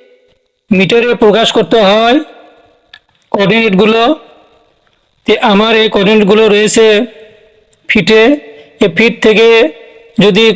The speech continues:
কনভার্ট করে মিটারে করে এখানে বসালে এখানে ফিটের মাধ্যমে আপনারা দেখতে পারবেন। তো এইভাবে আপনারা মোবাইলের মাধ্যমে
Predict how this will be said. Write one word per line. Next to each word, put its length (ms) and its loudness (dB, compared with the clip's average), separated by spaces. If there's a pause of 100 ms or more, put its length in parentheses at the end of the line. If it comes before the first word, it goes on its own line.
কনভার্ট 420 0
করে 160 4 (140)
মিটারে 380 2 (1400)
করে 240 0
এখানে 240 2 (140)
বসালে 360 0 (1900)
এখানে 280 2 (600)
ফিটের 320 0
মাধ্যমে 380 2 (1800)
আপনারা 320 -2
দেখতে 260 -2
পারবেন। 280 0 (440)
তো 60 -2 (120)
এইভাবে 380 0
আপনারা 320 0 (460)
মোবাইলের 560 2 (120)
মাধ্যমে 500 2